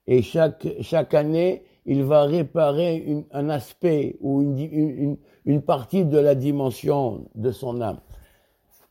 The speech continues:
Alors, il y a pour cela, il y a le, au, au départ, un enfant, on va lui apprendre le chumash, le mikra,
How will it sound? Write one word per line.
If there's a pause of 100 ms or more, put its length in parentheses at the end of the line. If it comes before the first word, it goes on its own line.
Alors,
il
y
a
pour
cela,
il
y
a (180)
le,
au,
au
départ,
un
enfant, (360)
on
va
lui
apprendre
le
chumash,
le
mikra,